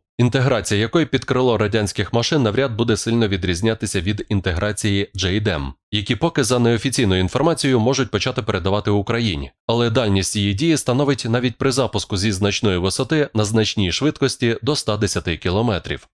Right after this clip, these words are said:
Тому цілком логічною альтернативою, зокрема, є атакамс, є крилаті ракети повітряного базування. В першу чергу вже неодноразово згадано слем І Р або навіть потужніші A G M сто п'ятдесят вісім джесм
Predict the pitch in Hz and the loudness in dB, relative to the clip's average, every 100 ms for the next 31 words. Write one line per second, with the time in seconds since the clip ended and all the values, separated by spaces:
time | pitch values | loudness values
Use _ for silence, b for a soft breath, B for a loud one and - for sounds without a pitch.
0 | _ 175 196 175 143 156 135 131 143 - | _ 2 2 2 2 2 4 4 2 2
1 | 110 107 101 113 127 131 165 143 110 110 | 0 0 0 0 0 0 2 2 2 0
2 | 117 120 113 - 110 113 110 113 147 - | 0 2 0 -2 -2 -2 -2 0 0 0
3 | 123 117 98 101 110 92 92 113 110 90 | -2 0 0 0 0 -4 -2 -4 -2 -2
4 | 85 80 92 90 92 101 117 113 73 71 | -2 -2 -2 0 0 0 0 0 -2 -6
5 | - _ - 101 123 110 135 185 156 127 | -8 _ -8 -2 0 0 0 2 2 2
6 | 127 139 117 104 107 113 120 107 117 143 | 2 2 2 2 2 2 0 0 0 0
7 | 135 123 - 101 98 - 123 117 92 92 | 2 0 0 -2 -2 -2 -4 -2 -2 -2
8 | 98 147 139 127 117 107 - 156 110 80 | 0 0 2 0 0 -4 0 0 2 -2
9 | - 73 - - 123 101 147 165 - 110 | -2 -6 -10 -4 -2 0 0 0 0 -2
10 | 113 120 - 127 135 113 113 110 117 82 | 0 0 0 0 0 0 0 2 0 -2
11 | - 78 | -2 -4